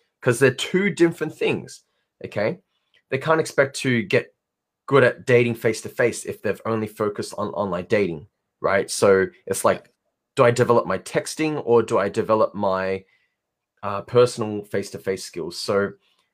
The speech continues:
they're two different things. You can't get good at both. Um, in short,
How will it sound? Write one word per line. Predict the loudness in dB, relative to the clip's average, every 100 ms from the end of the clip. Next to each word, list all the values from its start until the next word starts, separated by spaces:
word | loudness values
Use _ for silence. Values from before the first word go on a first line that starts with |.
| _
they're | -6
two | 0 2 4
different | 2 0 0
things. | 0 0 -4
You | -6
can't | 0 0 0
get | -2 2
good | 2
at | 2
both. | 2 2 2 -10 _ _ _ _ _ _
Um, | 0 2 2 -2 -6 -14 _ _ _
in | -2
short, | 0 4 6 4